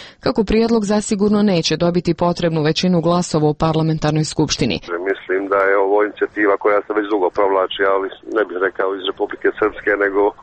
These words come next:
Speaker 2: u okviru S N S D-a. To vidjet ćemo kada to dođe na, na predstavnike u državnim organima Republike Srpske koji ima zakon o odbrani, odnosno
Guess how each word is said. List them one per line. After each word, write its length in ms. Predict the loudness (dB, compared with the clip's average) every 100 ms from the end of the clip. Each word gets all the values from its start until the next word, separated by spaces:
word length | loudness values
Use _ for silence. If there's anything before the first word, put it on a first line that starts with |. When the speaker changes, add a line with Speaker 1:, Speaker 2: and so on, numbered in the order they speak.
| 0
Speaker 2:
u 40 | 0
okviru 380 | 0 0 2 2 0 -2
S 40 | 0
N 40 | 0
S 20 | 0
D-a. 200 | 0 0 -2
To 100 | -2
vidjet 220 | 0 0 0
ćemo 200 | 0 0 -4 _ -20 -20 -6
kada 180 | -2 -2 0
to 80 | 0 2
dođe 260 | 0 2 0 2
na, 100 | 2 0 -2 -2 -2
na 60 | 0
predstavnike 680 | 2 2 0 -2 -2 -2 0 -2 -6 -6
u 20 | -2
državnim 360 | 0 0 0 -2
organima 400 | 0 0 0 0 0
Republike 380 | 2 0 0 -4 -2
Srpske 320 | -2 -2 -4 -2 0
koji 160 | 0 0
ima 180 | 0 -2 0
zakon 360 | 0 0 -2 -6 -8 -2
o 40 | 0 0
odbrani, 400 | 0 -2 0 0
odnosno 260 | -2 -2